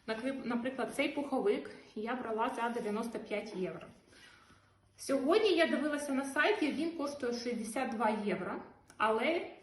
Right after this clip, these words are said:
вже немає розмірів. Пуховик тут п'ятдесят відсотків пуху і п'ятдесят відсотків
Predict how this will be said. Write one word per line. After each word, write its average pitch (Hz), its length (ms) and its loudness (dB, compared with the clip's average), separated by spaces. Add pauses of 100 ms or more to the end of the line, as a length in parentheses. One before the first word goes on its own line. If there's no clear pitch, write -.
(160)
вже 226 300 -2
немає 240 580 2
розмірів. 220 580 -2 (1700)
Пуховик 262 640 2
тут 247 220 -2
п'ятдесят 269 640 0 (180)
відсотків 247 680 -4
пуху 226 640 0 (420)
і - 80 -6
п'ятдесят 262 640 -4
відсотків 254 600 -4